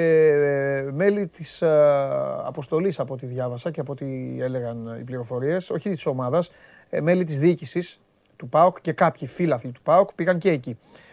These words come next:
Οπαδοί, ε, της, ε, Μαρσέιγ. Όλα τα υπόλοιπα που έχουν γίνει, μπορείτε να μπείτε, μπείτε και στο Σπορ είκοσι τέσσερα,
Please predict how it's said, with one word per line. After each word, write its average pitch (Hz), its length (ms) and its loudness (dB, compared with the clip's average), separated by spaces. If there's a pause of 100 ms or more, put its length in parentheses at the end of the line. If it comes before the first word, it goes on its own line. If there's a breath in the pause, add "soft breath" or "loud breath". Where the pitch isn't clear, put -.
(120 soft breath)
Οπαδοί, 131 580 0 (500 soft breath)
ε, 131 400 0
της, 131 280 -8
ε, 135 320 2
Μαρσέιγ. 202 480 2
Όλα 226 320 12
τα 208 100 6
υπόλοιπα 196 380 6
που 180 60 -10
έχουν 175 160 -4
γίνει, 226 320 2
μπορείτε 185 300 2
να 160 120 0
μπείτε, 190 240 0
μπείτε 170 220 -2
και 151 60 -6
στο 147 160 -6
Σπορ 156 160 0
είκοσι 131 180 -6
τέσσερα, 180 320 2